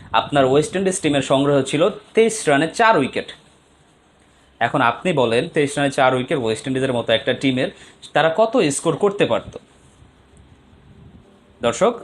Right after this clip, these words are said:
একটু যাচাই বাছাই করে বলেন, তারা কত স্কোর করতে পারত? তো তারপরে, এখনও শেষ হয় নাই, তারপরে রোবমান পাওয়েল, রস্টন চেজ,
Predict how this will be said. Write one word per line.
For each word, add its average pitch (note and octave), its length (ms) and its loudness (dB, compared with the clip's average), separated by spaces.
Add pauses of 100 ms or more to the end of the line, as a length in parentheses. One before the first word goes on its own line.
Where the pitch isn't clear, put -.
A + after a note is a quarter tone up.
(300)
একটু C3+ 200 -4
যাচাই C3 300 2
বাছাই D3 220 2
করে D#3+ 180 2
বলেন, G#3+ 200 -2
তারা D3 200 2
কত D#3+ 200 0
স্কোর D3+ 280 0
করতে D3 180 0
পারত? A#2 160 -4
তো D3 180 -6 (680)
তারপরে, F3 400 2 (540)
এখনও A3 240 2
শেষ A3+ 240 2
হয় A#2 100 2
নাই, D3 140 -4 (440)
তারপরে F#3 340 4
রোবমান F3 360 2
পাওয়েল, A#2+ 400 2 (200)
রস্টন C#3 540 0
চেজ, F3+ 500 0